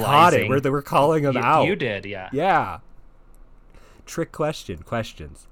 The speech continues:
Speaker 1: Where do I buy a gun? Wow. They, they, they, they must have filtered these, right?
Speaker 2: Dog.
Speaker 1: Dog. Sex. Nope. Dog's on there, though. Cat. Ca-,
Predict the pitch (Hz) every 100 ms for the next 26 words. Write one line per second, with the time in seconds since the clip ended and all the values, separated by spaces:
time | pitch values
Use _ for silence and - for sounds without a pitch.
0 | - - 147 190 143 104 80 98 95 85
1 | 76 87 92 110 123 - - - - -
2 | 92 95 92 87 82 - - - - 143
3 | 127 160 156 165 170 123 147 135 117 120
4 | 110 - 87 - 87 - 78 71 73 73
5 | 80 87 87 87 95 92 90 90 - -
6 | - - - - - 90 85 85 78 76
7 | 80 - - - - - - - 85 82
8 | - - - - - - - - - -
9 | - - - - - 87 82 78 - -
10 | - 92 107 98 90 78 76 73 71 71
11 | 76 - 90 87 90 - - - - -
12 | - - - - - - - - -